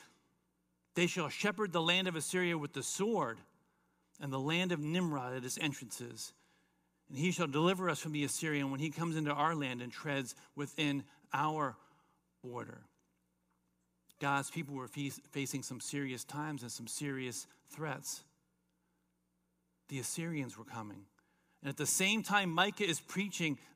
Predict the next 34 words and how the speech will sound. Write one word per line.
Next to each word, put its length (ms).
this, 340
Isaiah 440
is 120
counseling 560
King 340
Ahaz 600
the 80
same 380
thing 240
about 260
deliverance. 720
Listen 260
to 80
what 200
Isaiah 680
told 340
Ahaz 560
at 80
almost 360
the 60
very 300
same 340
time 460
up 160
in 80
the 80
palace, 720
or 140
the 140
aqueduct, 500
actually. 480
Isaiah 600
seven 480
fourteen. 680